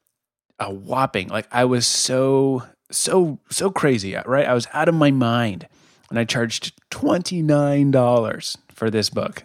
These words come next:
and this interview series, right? I mean, like, give me, like, twenty-nine dollars. Eh, but I remember the day, I remember the launch day so specifically. I woke up and I was just sick. I was just sick to my stomach. Everything was ready. You know, I, the book was, was ready. I had it on Gumroad.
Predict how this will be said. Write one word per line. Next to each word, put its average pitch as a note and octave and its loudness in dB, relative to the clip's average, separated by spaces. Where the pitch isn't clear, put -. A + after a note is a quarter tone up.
and G#2 -4
this G2+ -4
interview G#2 -4
series, - -6
right? G3+ -2
I A2+ -2
mean, G2+ -2
like, - -8
give B2 0
me, A2+ 0
like, G#2+ -6
twenty-nine D3+ 2
dollars. G#2+ 0
Eh, C#3+ -2
but C#3 0
I D#3+ 2
remember D#3 4
the A#2+ -2
day, A#2+ 0
I A#2 -4
remember B2 4
the B2 2
launch A2 0
day G#2 -4
so A#2 -2
specifically. A2+ -2
I F#2+ -4
woke G#2 0
up G#2 0
and A#2 -2
I A2+ 0
was C3+ 4
just G#2 0
sick. - -2
I G#2 -4
was G2+ -2
just G2 -2
sick C#3 -2
to A#2+ -2
my G#2 2
stomach. G2+ -2
Everything G3 2
was A2 2
ready. G2+ 2
You A2 0
know, G#2 2
I, G2+ -2
the A2 -6
book C#3 0
was, A#2 0
was G#2+ -2
ready. B2+ 4
I A2+ 0
had G#2 0
it G2 -2
on G2 -4
Gumroad. C3+ 4